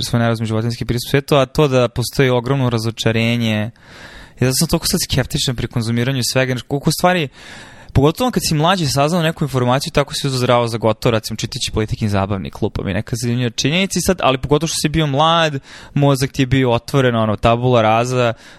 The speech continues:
mnogo, i to, i pogotovo što ste imao prilike da te stvari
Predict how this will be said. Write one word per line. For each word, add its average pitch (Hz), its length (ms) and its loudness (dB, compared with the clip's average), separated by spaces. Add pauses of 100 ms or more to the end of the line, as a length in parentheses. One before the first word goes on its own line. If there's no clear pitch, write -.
(120)
mnogo, 127 260 2
i 131 80 -2
to, 131 260 2
i 143 140 -4
pogotovo 135 340 0
što - 40 -4
ste 143 260 0
imao 139 220 0
prilike 143 380 0
da 135 60 2
te 139 160 0
stvari 127 520 2